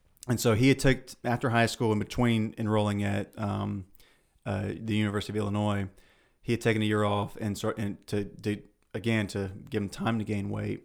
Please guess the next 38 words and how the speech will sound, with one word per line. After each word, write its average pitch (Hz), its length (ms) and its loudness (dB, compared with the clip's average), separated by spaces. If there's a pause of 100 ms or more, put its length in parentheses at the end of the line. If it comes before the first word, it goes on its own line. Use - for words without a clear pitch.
And 101 280 -4
during 107 200 0
that 101 140 0
year, 104 160 0
he 104 100 -2
worked 101 300 -2
at 110 60 -10
Western 107 340 -4
Electric. 101 560 -6 (480)
And 107 120 -4
so 104 120 4
during, 110 360 4
over 113 120 4
the 101 120 -2
summer, 107 600 0
away 104 240 2
from 101 440 -4 (240)
university, 104 760 0 (100)
he 104 140 -2
was, 101 220 -6
I 98 80 -6
guess, 101 180 -4
back 104 300 -4 (100)
working 101 600 -6
with 110 120 -6
Western 107 300 -2
Electric, 104 480 0 (540)
and 104 140 0
that's, 107 200 0
and 107 120 -4
he 113 60 2
was 104 80 0
gonna 113 120 0
be 104 60 0
playing 104 280 0
in 101 80 -2
that 98 160 -6
company, 101 520 -4